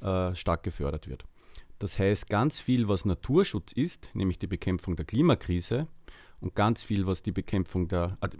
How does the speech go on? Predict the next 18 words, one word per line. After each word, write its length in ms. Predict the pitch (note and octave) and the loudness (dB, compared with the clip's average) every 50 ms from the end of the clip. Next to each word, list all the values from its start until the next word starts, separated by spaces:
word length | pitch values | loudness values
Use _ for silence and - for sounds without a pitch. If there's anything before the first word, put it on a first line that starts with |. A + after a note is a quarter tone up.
| - - | -14 -14
was 180 | - - F2 F#2 | -12 -8 -6 -4
Naturschutz 460 | F2+ F2 - C3+ D#3+ D#3 D3+ - - | -4 0 2 2 2 2 2 -2 -2
ist, 160 | G2+ E2 - | -4 -6 -6
die 60 | - | -6
Bekämpfung 480 | - - - - F2+ F2+ - - G#2 F#2 | -8 -6 -4 -2 -2 -2 -2 -2 -2 0
der 160 | F2+ F2 E2+ - - - - | 2 0 0 -2 -4 -10 -6
Biodiversitätskrise 1300 | G2 F#2 - - F2 E2+ D#2+ E2 D#2 - D#2 D#2+ G#2+ - - - - - B2 B2+ - - C#3+ D#3+ D#3+ - - - - - - - | -6 -4 -2 -2 -2 -2 -2 -4 -4 -2 0 -2 0 -2 -4 -8 -4 -2 -2 -2 -2 0 -2 -2 -2 -4 -10 -20 -20 -20 -14 -8
und 140 | - F#2+ F2+ | -4 -4 0
ganz 260 | - F#2+ G2 G2+ - | 2 2 0 0 -2
viel, 200 | - - G2+ F2 | -2 -2 0 0
was 160 | F2+ E2+ - | 0 -2 -4
Klimaschutz 580 | - - A#2 D#3+ F#3 E3 A#2+ - - E2+ - - | -2 0 2 4 6 6 4 4 0 -4 -2 -2
ist, 140 | F2+ D#2 F#2 | -4 0 2
nämlich 160 | E2+ E2 D#2+ | 2 0 0
die 80 | - - | -4 -6
Bekämpfung 560 | - - - - F#2 F#2 - - - F#2 E2+ | -10 -6 -2 0 0 0 0 -2 -2 -2 -2
von 260 | - F2+ F2 E2+ - | -2 -2 -2 -2 -2
Emissionen, 840 | - E2+ E2 D#2+ - - F#2 E2+ F2+ A#2 C#3 A#2+ F#2+ A2 D3 D#3 | -2 -2 -2 -4 -4 -2 0 0 2 4 4 4 4 4 2 0